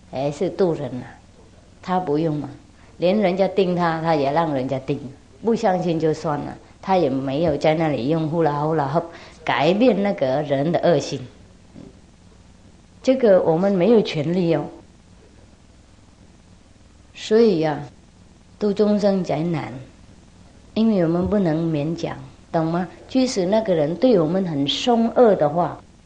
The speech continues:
我们也不应该用神通改变他的凶恶的心，因为他应该学这个功课的。他学会了以后，学好了以后，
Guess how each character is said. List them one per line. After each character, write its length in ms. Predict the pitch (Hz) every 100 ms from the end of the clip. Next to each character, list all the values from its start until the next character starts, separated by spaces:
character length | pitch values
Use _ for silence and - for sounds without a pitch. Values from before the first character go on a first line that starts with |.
| - -
我 200 | 180 180
们 300 | 208 226 208
也 180 | 160 - - - - - - - -
不 160 | 285 269
应 200 | 233 214
该 220 | 208 196
用 280 | 220 233 185
神 300 | 170 143 139
通 240 | 165 175 170
改 320 | - 123 143
变 280 | 175 208 170
他 160 | 165 165
的 100 | 135
凶 300 | - 170 160
恶 180 | 160 143
的 120 | 123
心， 360 | - 135 139 - - - - -
因 140 | 254 254
为 120 | 190
他 260 | 180 233 240
应 120 | 220
该 140 | 220
学 840 | 196 - - 151 139 139 170 180 180
这 140 | 226
个 140 | - 147
功 280 | - 165 170
课 260 | 170 156
的。 160 | 135 - - - - - - -
他 140 | 330
学 340 | 262 - 156 175
会 280 | 180 247 190
了 80 | 143
以 120 | 151
后， 200 | 185 170
学 300 | - 156 170
好 360 | - 131 143
了 120 | 165 147
以 160 | 135
后， 200 | 156 143